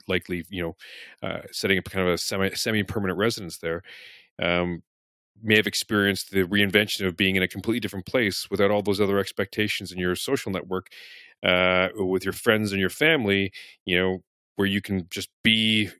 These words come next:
yourself. I mean, it's kind of, it's kind of weird to put it that way, you know, be yourself. Um, but you can try on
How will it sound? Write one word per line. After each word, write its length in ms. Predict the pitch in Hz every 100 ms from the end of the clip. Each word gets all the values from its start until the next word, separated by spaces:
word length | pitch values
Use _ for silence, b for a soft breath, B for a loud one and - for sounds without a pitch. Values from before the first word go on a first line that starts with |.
| _
yourself. 720 | 98 95 95 - 139 117 -
I 40 |
mean, 180 | 98 98
it's 180 | 92 - 92
kind 120 | - 95
of, 60 |
it's 100 | -
kind 140 | - 98
of 100 | 90
weird 200 | 95 85
to 80 |
put 200 | - -
it 100 | 113
that 140 | - 113
way, 200 | 113 151 113 _ -
you 160 | 92 85
know, 40 | -
be 80 | 208
yourself. 520 | 185 180 - 117 90 B B B B -
Um, 540 | 92 90 90 90 92 101
but 100 | 110
you 120 | 117
can 100 | 117
try 340 | 104 - 139 160
on 300 | 117 82